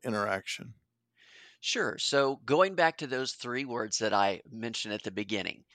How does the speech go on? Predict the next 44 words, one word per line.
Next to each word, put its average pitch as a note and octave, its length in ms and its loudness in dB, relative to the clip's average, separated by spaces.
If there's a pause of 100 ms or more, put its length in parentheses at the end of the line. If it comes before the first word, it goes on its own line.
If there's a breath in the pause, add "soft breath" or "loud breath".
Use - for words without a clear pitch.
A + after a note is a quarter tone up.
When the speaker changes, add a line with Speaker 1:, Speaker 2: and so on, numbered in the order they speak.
(140)
Speaker 2:
connecting G2 400 -6
the F#2 120 -4
identity A2+ 580 -4
to - 140 -10
the F#2 80 -10
challenge, G2+ 640 0
the - 80 -12
challenge F#2+ 640 -2
to F#2 200 -8
the E2+ 100 -12
victory, F#2 380 -8
the E2+ 60 -12
victory F#2 340 -8
back - 260 -6
to F2+ 140 -8
identity, E2+ 640 -6 (320 loud breath)
we A2+ 140 -8
want C#3+ 180 -4
to - 140 -6
ask B2+ 260 2
questions G2+ 500 0
that G2+ 200 -16
do A2 180 -6
two G2 320 -6
things. - 540 -10 (240 soft breath)
The G#2+ 80 -14
first - 400 -2
thing D#3+ 160 -4
we E3 100 -4
wanna D#3 280 -4
do A#2+ 360 -2
is G#2 220 -4
to - 200 -8
ask G2+ 300 0
questions F#2+ 540 -6
that F#2+ 200 -4
will G2 280 -14
connect F#2+ 720 -2
the A2+ 100 -4
donor's F#2+ 480 -6
identity G#2+ 760 -6 (280 soft breath)
to C#3 180 -4
a C3+ 60 -4
potential, G2 600 -6